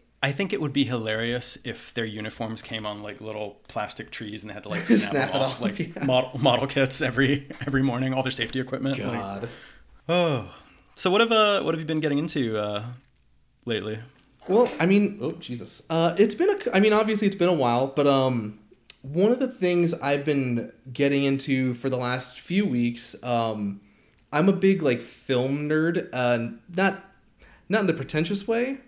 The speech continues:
Speaker 2: but I'm about to talk to, talk about David Lynch for a while, so maybe in the pretentious way.
Speaker 1: Buckling
Speaker 2: Carl-,
Speaker 1: up.
Speaker 2: yeah, <laughs> Carly, Carly and I, um, have started watching Twin Peaks because she's never seen it, and, um, I, I live for, for season three.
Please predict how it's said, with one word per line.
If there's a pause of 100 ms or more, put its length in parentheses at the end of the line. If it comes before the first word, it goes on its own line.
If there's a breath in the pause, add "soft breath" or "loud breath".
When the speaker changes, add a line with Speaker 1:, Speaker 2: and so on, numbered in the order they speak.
(360)
Speaker 2:
but
I'm
about
to
talk
to,
talk
about
David
Lynch
for
a
while,
so
maybe
in
the
pretentious
way. (760 loud breath)
Speaker 1:
Buckling
Speaker 2:
Carl-,
Speaker 1:
up.
Speaker 2:
yeah,
<laughs>
Carly,
Carly
and
I,
um,
have
started
watching
Twin
Peaks
because (380 loud breath)
she's
never
seen
it, (100)
and,
um,
I,
I (160)
live
for,
for
season
three.